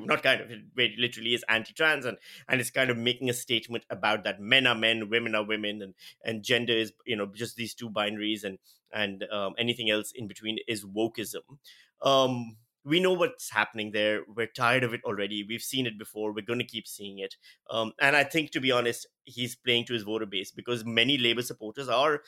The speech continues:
middle of the road people. They don't like um, um, identity politics, and it makes them very deeply uncomfortable, which we know from Labour people as well.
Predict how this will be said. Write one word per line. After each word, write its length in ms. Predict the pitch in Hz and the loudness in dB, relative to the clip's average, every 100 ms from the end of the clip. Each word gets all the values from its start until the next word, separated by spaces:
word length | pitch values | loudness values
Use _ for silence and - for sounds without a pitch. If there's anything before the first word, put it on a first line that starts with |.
| - _ 143 | -20 _ -2
middle 320 | 135 143 156 | 0 2 2
of 60 | |
the 80 | 147 | 2
road 220 | 143 165 | 2 0
people. 300 | - 104 101 104 | -2 -12 -12 -4
They 100 | 120 | 0
don't 240 | 135 143 | 2 2
like 220 | 135 139 156 - _ _ _ _ _ _ | 2 2 0 -12 _ _ _ _ _ _
um, 360 | 123 113 107 101 - | 0 2 2 -2 -2
um, 240 | 104 98 | -2 0
identity 500 | 110 101 101 - 113 | 0 0 -4 -8 -14
politics, 480 | 104 101 101 120 113 | -6 -6 -4 -6 -4
and 120 | 113 | -4
it 100 | 107 | -4
makes 220 | 107 110 | -4 -6
them 120 | - 107 | -6 -4
very 140 | 107 | -4
deeply 320 | 107 110 - | -4 -10 -8
uncomfortable, 480 | 104 104 110 151 170 | -10 -10 -10 -6 -6
which 160 | 165 - | -6 -6
we 80 | 165 | -6
know 120 | 135 | -6
from 140 | 123 | -6
Labour 280 | 104 98 98 | -8 -8 -10
people 320 | - 101 104 | -12 -14 -12
as 140 | 107 123 | -14 -12
well. 160 | 139 | -16